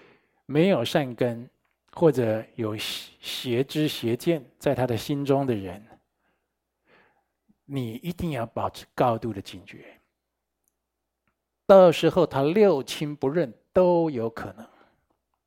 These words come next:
因为什么？因为他只认钱，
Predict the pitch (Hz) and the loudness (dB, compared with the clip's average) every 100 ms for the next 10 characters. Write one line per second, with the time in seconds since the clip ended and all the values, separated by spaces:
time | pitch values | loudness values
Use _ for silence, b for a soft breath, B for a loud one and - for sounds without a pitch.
0 | _ _ _ _ _ - 175 151 113 104 | _ _ _ _ _ -2 2 2 2 -4
1 | 90 202 160 151 160 - - 131 113 - | -8 -14 -12 -10 -10 -12 -12 -12 -14 -18
2 | - 101 - | -20 -20 -20